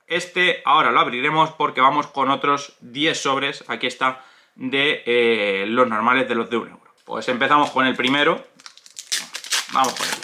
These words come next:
Espero que os esté gustando el vídeo. A mí la verdad que me está gustando, es de los que más me suele gustar hacer todas las temporadas,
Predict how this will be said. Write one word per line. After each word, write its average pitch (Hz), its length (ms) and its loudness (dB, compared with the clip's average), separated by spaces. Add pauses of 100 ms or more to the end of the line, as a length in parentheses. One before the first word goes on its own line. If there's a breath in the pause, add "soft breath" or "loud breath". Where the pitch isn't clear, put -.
(260)
Espero 175 200 0
que 175 60 4
os 160 60 4
esté 151 180 -2
gustando 156 360 2
el 127 80 0
vídeo. 165 500 0
A 123 100 0
mí 143 120 0
la 170 100 4
verdad 156 400 2 (680 soft breath)
que 131 80 -8
me 131 100 -2
está 156 160 0
gustando, 156 400 2
es 120 40 -6
de 139 80 2
los 135 140 2
que 127 340 2
más 127 140 4
me 135 140 0
suele 131 200 0
gustar 120 340 0
hacer 123 420 0
todas 123 180 2
las 110 160 0
temporadas, 117 640 0